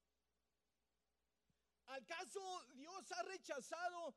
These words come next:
a su pueblo? ¿Acaso Dios ha rechazado al pueblo, al pueblo de, de Dios, al pueblo de Él?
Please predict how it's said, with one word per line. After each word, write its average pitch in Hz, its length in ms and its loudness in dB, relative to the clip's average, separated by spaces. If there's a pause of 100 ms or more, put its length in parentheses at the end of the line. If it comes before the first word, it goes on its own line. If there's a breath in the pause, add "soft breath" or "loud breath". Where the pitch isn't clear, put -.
(140)
a 277 120 -4
su 277 200 -12
pueblo? 330 500 2 (2000 soft breath)
¿Acaso 370 880 -4 (220)
Dios 370 340 -8 (240)
ha 302 120 -10
rechazado 359 840 -14
al 311 140 -8
pueblo, 349 500 -12 (240)
al 262 140 -12
pueblo 370 360 -14
de, 311 360 -16
de 269 140 -16
Dios, 302 360 -14
al 302 160 -14
pueblo 320 320 -10
de 302 320 -6
Él? 370 140 -18